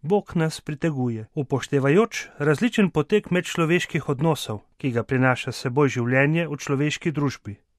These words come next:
To ljudstvo, ki si ga je Bog izvolil in ga sklical skupaj, je cerkev.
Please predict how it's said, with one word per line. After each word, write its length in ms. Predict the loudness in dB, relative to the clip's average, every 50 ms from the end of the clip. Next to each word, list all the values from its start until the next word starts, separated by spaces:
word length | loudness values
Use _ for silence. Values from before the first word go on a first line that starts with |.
| _ _ _
To 160 | 0 2 2
ljudstvo, 600 | 2 2 2 0 0 -2 -10 -8 -4 -4 -4 -4 -6 _ _
ki 100 | -12 -12
si 160 | -6 -6 -2
ga 180 | 0 2 2 2
je 40 | 2
Bog 280 | 2 2 0 2 0 -2
izvolil 540 | -2 -2 -2 0 0 2 2 2 2 0 -2 -2
in 120 | -2 0
ga 120 | 0 0 -2
sklical 400 | -2 -4 -6 -6 -4 -4 -4 -4
skupaj, 460 | -6 -6 -6 -6 -2 0 0 0 0 -4 _ _ _ _ _ -8
je 260 | -4 -2 -2 -2 -4 -8 _ _ _
cerkev. 520 | -10 -6 -4 -2 -4 -4 -4 -6 -8 -8